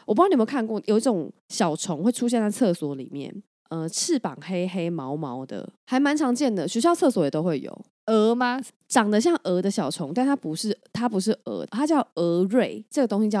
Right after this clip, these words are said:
Speaker 1: 蛾蚋。
Speaker 2: 就是在那种厕所，然后会飞很慢的那种虫子嘛。
Speaker 1: 对，就是感觉都呛掉的那种虫。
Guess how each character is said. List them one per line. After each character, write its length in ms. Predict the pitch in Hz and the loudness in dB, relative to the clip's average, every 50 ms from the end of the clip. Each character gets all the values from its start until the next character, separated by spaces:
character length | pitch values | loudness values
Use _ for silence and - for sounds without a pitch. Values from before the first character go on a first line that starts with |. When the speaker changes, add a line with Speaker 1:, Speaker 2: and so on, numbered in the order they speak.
| - _ | -2 _
Speaker 1:
蛾 260 | - 143 143 143 151 156 | -8 -8 -6 -4 -4 -2
蚋。 300 | 175 175 120 87 92 - _ _ _ _ _ | -2 -2 -4 -4 -8 -12 _ _ _ _ _
Speaker 2:
就 100 | - 294 | -4 -4
是 140 | 311 320 349 | -2 0 0
在 160 | 370 339 339 | 0 2 2
那 40 | 339 | 2
种 140 | 311 247 226 | 2 0 0
厕 300 | - - 330 294 240 240 | 0 0 2 4 4 4
所， 240 | - - 180 170 170 | 2 0 -2 -2 0
然 120 | 170 180 | 0 2
后 100 | 190 220 | 2 2
会 140 | 254 262 254 240 _ _ - - 359 - - | 4 2 0 -2 _ _ -20 -20 -20 -14 -2
飞 240 | - 240 233 226 240 | 0 2 4 4 4
很 200 | 226 220 180 175 | 2 2 0 0
慢 440 | 175 175 185 202 226 226 214 196 | 0 0 2 2 4 2 2 2
的 140 | 185 180 180 | 0 0 -2
那 140 | 175 185 196 | -2 -2 -2
种 180 | 185 165 165 170 | -4 -4 -6 -6
虫 560 | - - - - 196 156 175 180 190 185 190 | -6 -6 -6 -6 -6 -8 -6 -4 -4 -4 -4
子 140 | 185 185 175 | -4 -4 -6
嘛。 240 | 165 - - 180 _ _ _ _ _ _ - - - - - _ _ _ _ | -6 -8 -12 -12 _ _ _ _ _ _ -20 -20 -20 -20 -20 _ _ _ _
Speaker 1:
对， 180 | 262 240 208 | 10 10 10
就 160 | 208 320 359 349 | 8 6 2 2
是 100 | - 285 | 0 -6
感 220 | _ - 220 202 | _ -4 -2 2
觉 140 | 185 175 180 | 4 4 6
都 140 | 190 226 240 | 6 6 4
呛 360 | 233 - - 269 214 202 208 202 | 2 0 0 0 0 0 0 0
掉 200 | 233 202 170 156 | 0 0 0 0
的 60 | 143 | -2
那 100 | 151 160 | -2 -4
种 160 | 147 131 123 | -4 -4 -8
虫。 420 | - - - - - - 185 202 | -10 -10 -12 -14 -12 -14 -16 -16